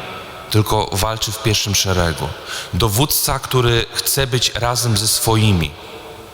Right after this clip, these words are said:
Dowódca, który wie, że władza to służba.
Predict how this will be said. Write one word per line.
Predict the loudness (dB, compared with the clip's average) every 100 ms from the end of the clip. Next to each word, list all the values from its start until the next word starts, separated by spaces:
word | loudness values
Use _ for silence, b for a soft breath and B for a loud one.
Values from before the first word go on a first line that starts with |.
| -20 -20 -20 -20 -20 -20 -20 -20 -20 -20 -14 -4
Dowódca, | 0 4 4 4 2 0 0 -2 -6 -14 -8
który | 0 2
wie, | 4 4
że | 2 0
władza | 2 4 4 2 2 2 2 -2 -8 -10 -10 -10 -2
to | 0
służba. | 0 0 0 -2